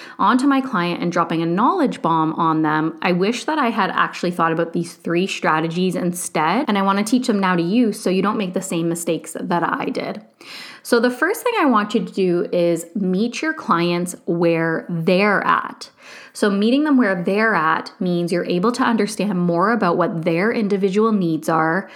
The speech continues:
how you can support them best, and what level of information they will respond best to. So if your client has little to no nutrition knowledge, start with the basics and work up from there.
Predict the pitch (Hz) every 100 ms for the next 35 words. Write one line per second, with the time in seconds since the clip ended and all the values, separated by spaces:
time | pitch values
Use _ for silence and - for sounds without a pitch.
0 | - - - 196 196 208 220 214 190 -
1 | 180 175 285 170 170 202 262 302 247 -
2 | - 185 - 220 202 190 208 214 233 214
3 | 196 190 220 170 175 190 180 175 170 170
4 | 165 175 156 - 170 165 165 170 - -
5 | 170 - - - - - - - - -
6 | - - - 208 202 180 180 202 202 185
7 | 202 180 170 175 196 220 190 170 175 160
8 | - 196 - 208 208 214 226 247 247 -
9 | - 170 208 220 233 180 170 - 185 185
10 | - 185 165 165 165 170 175 - 170 160
11 | 160 -